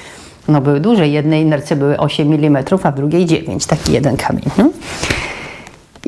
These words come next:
I tak mnie, że tak powiem, troszeczkę, z-, znaczy zatka-, no zatkało mnie, bo posłuchajcie, zobaczcie, inne spojrzenie. Ja sobie zdaję sprawę, że chirurg to lubi kroić.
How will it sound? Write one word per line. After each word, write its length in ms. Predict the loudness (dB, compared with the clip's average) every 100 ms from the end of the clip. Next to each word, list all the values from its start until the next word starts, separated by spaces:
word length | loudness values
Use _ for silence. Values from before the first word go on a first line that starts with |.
| 0
I 100 | 2
tak 300 | 2 0 -2
mnie, 420 | -2 0 0 -2
że 120 | -4
tak 200 | -4 -6
powiem, 760 | -2 -2 0 2 4 4 2 -2 -10 -20 -6
troszeczkę, 720 | -4 -2 -6 -2 0 2 0 -8 -20 -20 -16 -12
z-, 260 | -10 -8
znaczy 240 | -6 -2 0
zatka-, 380 | 0 -2 -2 0
no 120 | 0
zatkało 560 | 0 -2 -4 -2 0 0
mnie, 220 | -2 -2
bo 140 | -4
posłuchajcie, 460 | -6 -4 -4 -2 -2
zobaczcie, 420 | 0 -2 0 -2
inne 500 | 0 2 4 4 2
spojrzenie. 680 | 0 -2 0 -2 -4 -10 -14 -14 -2
Ja 100 | 0
sobie 220 | 0 0 0
zdaję 300 | 0 0 -2
sprawę, 400 | -2 -2 0 0
że 120 | -2
chirurg 520 | 0 0 2 -2 0
to 120 | 0
lubi 280 | 0 -2 -6
kroić. 680 | -2 -2 -2 -8 -16 -20